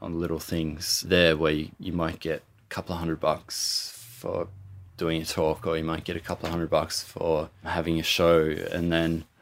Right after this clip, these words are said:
I had a few people help me out as well, like, a few little commissions, uh, just out of the blue. And there was one person who's, uh, quite a famous artist now, and I really remember what he did for me. He bought some of my artworks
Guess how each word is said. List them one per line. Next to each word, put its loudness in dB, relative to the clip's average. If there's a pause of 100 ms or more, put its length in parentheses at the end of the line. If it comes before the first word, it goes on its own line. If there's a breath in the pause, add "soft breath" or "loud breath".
(160)
I -2
had 6
a 4
few 6
people 8 (160)
help 6
me 4
out 4
as 2
well, 8
like, 4
a -20
few 0
little 4 (100)
commissions, 2
uh, 2
just 0
out 2
of -2
the -4
blue. 2 (100)
And 4
there 8
was 8
one 12
person 8
who's, 2 (280)
uh, -6 (340)
quite 8
a 0 (280)
famous 4
artist 4
now, 2
and 2
I 0
really 4
remember 0
what 0
he -2
did -4
for -8
me. -2 (300)
He 6 (320)
bought 12
some 6
of 2
my 4
artworks 4